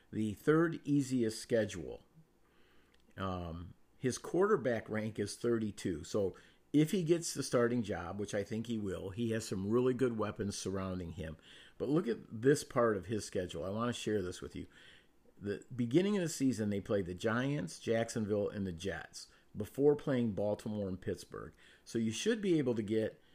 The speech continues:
some pretty good production off of him in those first three weeks if he wins the starting gig over Teddy Bridgewater. And then in the playoffs, Detroit, Cincinnati, and Las Vegas. That's a pretty good playoff schedule.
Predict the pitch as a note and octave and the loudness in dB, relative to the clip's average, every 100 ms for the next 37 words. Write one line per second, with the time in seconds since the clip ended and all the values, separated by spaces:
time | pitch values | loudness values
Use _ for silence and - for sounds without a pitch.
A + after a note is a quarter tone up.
0 | _ _ - - - A#2 A2 D#3 C#3+ C3+ | _ _ -20 -20 -6 -4 0 2 4 4
1 | - A2+ A2+ A2 - G2+ G2 G2 G2+ A2 | 2 -2 0 -2 -6 -6 -6 -6 -6 -4
2 | G#2 F#2+ F#2+ - G#2+ - G#2+ G2+ G2 G2 | -4 -4 -6 -6 -6 -4 -6 -4 -6 -8
3 | - C3+ C3+ C#3 A#2 A#2 G#2+ A2+ - G#2 | -6 -2 0 0 0 -2 -4 -8 -6 -4
4 | G#2 G2+ G2 G2 F#2+ F2+ - G#2 F2+ F2 | -2 -4 -4 -6 -6 -8 -6 -6 -6 -6
5 | F2+ - - - - - _ _ - - | -8 -6 -8 -8 -10 -14 _ _ -20 -20
6 | - A#2+ A#2+ C#3+ C#3 A2 - - G3+ B3 | -4 2 4 6 4 0 -4 -2 4 4
7 | - - D#3 - - - - - - - | 4 -2 -8 -8 -10 -14 -16 -20 -20 -20
8 | _ - A#2 - C#3+ C#3+ C#3+ C#3 - B2 | _ -6 -4 0 4 6 6 2 0 0
9 | A#2+ A2+ A2 G#2+ G#2 G#2+ - G2+ F#2 F2 | 2 -2 0 0 -2 -4 -6 -6 -6 -6
10 | - - - - - - - _ _ _ | -8 -12 -12 -14 -18 -20 -20 _ _ _
11 | _ _ _ _ _ _ _ _ _ _ | _ _ _ _ _ _ _ _ _ _
12 | _ _ - - A#2+ D#3+ - C#3+ C3 A2+ | _ _ -18 -4 -4 -2 -2 0 2 2
13 | G#2 - G#2 - - - D#2+ D#2+ - - | 0 0 -2 -2 -10 -10 -10 -8 -12 -14